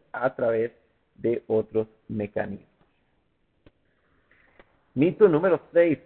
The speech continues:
todos deberíamos tomar un suplemento proteico. Esto es importantísimo, lo he escuchado a muchas personas, especialmente aquellas personas que quieren aumentar de peso o quieren aumentar de masa muscular y están iniciando, viene el entrenador y en el día uno le dice,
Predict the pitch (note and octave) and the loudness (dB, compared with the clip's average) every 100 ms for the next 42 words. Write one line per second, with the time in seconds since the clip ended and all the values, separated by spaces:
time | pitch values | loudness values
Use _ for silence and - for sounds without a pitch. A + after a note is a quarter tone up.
0 | - D3 E3+ D#3+ C3 B2 D3 D3+ C3 A#2+ | 2 4 4 2 -4 -6 -8 -12 -18 -4
1 | C#3+ - D#3+ F3+ - - G#2+ B2 C3 D#3 | -4 -4 -10 -10 -12 -20 -10 -8 -6 -8
2 | - - - A2 - - - D#3 G3 E3+ | -10 -10 -4 -4 -6 -14 -20 -14 -12 -12
3 | - C3+ A2 A2 G#2+ - F#3 F#3 D#3+ B2 | -6 -4 -4 -8 -10 -10 -8 -6 -6 -6
4 | B2 C#3 D3 C#3+ C#3+ - - _ C3+ C3+ | -10 -10 -6 -4 -6 -12 -20 _ -8 -8
5 | _ _ C#3 D#3 E3 D#3 D#3 C#3 C#3+ C#3+ | _ _ -6 -6 -6 -6 -6 -6 -10 -10
6 | _ C3 C#3 B2+ - A#2+ C#3 - C3 C#3 | _ -6 -4 -6 -2 -2 -4 -2 0 2
7 | D3+ D3 _ _ - - G#2+ B2+ A#2 A2+ | -2 -8 _ _ -16 -6 -4 -4 -4 -4
8 | A#2 A2+ A#2+ - B2+ - - G#2 B2+ C3 | -4 -8 -10 -10 -12 -12 -4 0 0 -2
9 | A2 A#2+ A2 - B2+ C#3+ D#3 - - _ | -10 -12 -12 -6 -4 -2 -4 -6 -20 _
10 | - A2+ B2+ A#2+ A2+ - A2+ G#2+ B2+ F#3 | -4 -2 -2 -6 -10 -10 -8 -2 0 0
11 | A#2+ G#2 B2 C#3 C3 D#3+ D3+ A#2+ D#3+ G#3 | -2 -8 0 0 2 -2 -6 -4 -4 -4
12 | F#3 | -6